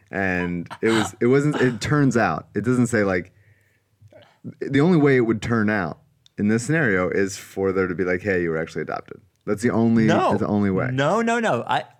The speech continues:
Speaker 2: I, I would, I will agree with you that it wasn't spelled out, but I, I would not agree with you that, like, that's the only option. The option could have been that at one point, I, I'm sorry,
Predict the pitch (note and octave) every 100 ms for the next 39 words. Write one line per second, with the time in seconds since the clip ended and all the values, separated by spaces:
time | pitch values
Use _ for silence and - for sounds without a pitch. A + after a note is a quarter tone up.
0 | _ - - C3 D3 E3 - - - B2
1 | D#3 D#3 D3 C3 A#3 B3 F3 D3+ C3 B2+
2 | B2+ C#3+ D3 B2+ - B2+ A#2+ G#2+ G2+ G2
3 | D3+ - _ _ - B2+ B2 - A#2 A#2
4 | C3 C3 D3 F#3+ C#3+ A2 G2 F2+ F2 F2+
5 | F2 F2+ _ A#2 G#2 G2 F#2+ - _ _
6 | _ _ _ _ B2 A#2 A2 A#2 A#2+ C#3
7 | B2+ A#2+ A#2 G#2+ - C3 D3+ - G2 G#2
8 | B2+ C#3+ - A#2 - D3+ C3 F#2+ E3+ C3
9 | F#2 G2+ G#2 _ _ _ _ _ - A#2
10 | G#2+ - B2 G#2+ A2 - G#2 G#2 G#2+ _
11 | _ _ _ _ _ - A#2+ A2 G2 -
12 | - A2+ G2+ G2